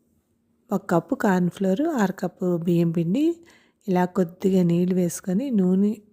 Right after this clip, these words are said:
నీళ్ళు వేసుకొని ఇలా కలుపుకొని ఉంచుకోండి. అంటే ఈ మసాలా ఈ అరటికాయ ముక్కలకి మనకు పట్టాలి.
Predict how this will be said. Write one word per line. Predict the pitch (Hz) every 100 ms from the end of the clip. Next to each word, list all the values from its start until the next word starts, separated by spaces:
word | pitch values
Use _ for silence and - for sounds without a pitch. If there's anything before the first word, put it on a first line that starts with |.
| _
నీళ్ళు | 175 175 170 180
వేసుకొని | 165 151 - 190 202
ఇలా | 170
కలుపుకొని | 170 165 160 - 220 262
ఉంచుకోండి. | 202 165 - 170 151 170 - - - - _ 196
అంటే | 185
ఈ | 233
మసాలా | 208 180 - 185 196 277
ఈ | 262 208
అరటికాయ | 185 170 170 170 170
ముక్కలకి | 165 - 165 240
మనకు | 277 214 185
పట్టాలి. | 185 160 147 156 151 165 285